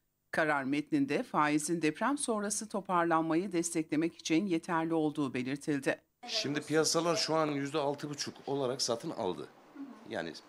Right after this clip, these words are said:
Speaker 2: e, altı buçuk beklentisiyle yüzde on beş olacağına dair bir satın alma oldu. E, tabii rakamsal olarak belki daha yüksek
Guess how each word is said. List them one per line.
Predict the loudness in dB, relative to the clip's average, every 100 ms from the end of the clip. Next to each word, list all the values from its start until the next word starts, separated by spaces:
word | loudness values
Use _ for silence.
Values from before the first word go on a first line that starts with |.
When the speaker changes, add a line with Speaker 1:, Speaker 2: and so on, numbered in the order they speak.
| -16 -10
Speaker 2:
e, | -10 -10 -14 -16 -8
altı | -8 -6
buçuk | -10 -8 -8
beklentisiyle | -4 -6 -4 -4 -4 -6 -8 -10 -10
yüzde | -8 -6
on | -6
beş | -6 -8
olacağına | -8 -6 -6 -6
dair | -8 -10 -10
bir | -12 -8
satın | -8 -8 -8
alma | -8 -6 -6
oldu. | -8 -8 -10 -16 -20 -20 -12
E, | -8
tabii | -6 -4
rakamsal | -4 -4 -4 -6 -4 -4
olarak | -4 -2 -4 -4
belki | -8 -8 -8
daha | -4
yüksek | -4 -6 -8 -8 -10